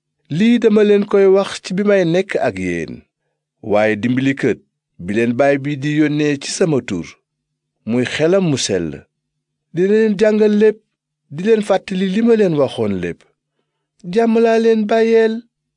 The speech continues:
sama jàmm laa leen jox. Jàmm ju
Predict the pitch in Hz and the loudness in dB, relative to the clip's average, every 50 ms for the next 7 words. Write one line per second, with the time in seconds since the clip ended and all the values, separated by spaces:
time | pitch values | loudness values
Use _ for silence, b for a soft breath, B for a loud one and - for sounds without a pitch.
0 | _ _ _ _ _ _ _ _ - - - - 220 220 214 196 165 151 214 226 | _ _ _ _ _ _ _ _ -14 -6 -2 0 0 2 2 0 0 0 0 2
1 | 226 214 190 160 151 135 117 110 104 101 92 82 78 92 85 76 - - - - | 2 2 2 2 2 2 2 2 0 -2 -4 -4 -6 -8 -8 -8 -10 -14 -20 -20
2 | _ _ _ _ _ _ _ _ _ _ _ _ _ _ - 90 95 156 165 170 | _ _ _ _ _ _ _ _ _ _ _ _ _ _ -18 -6 -2 0 0 0
3 | 185 180 175 147 160 | 0 -2 -2 -4 -4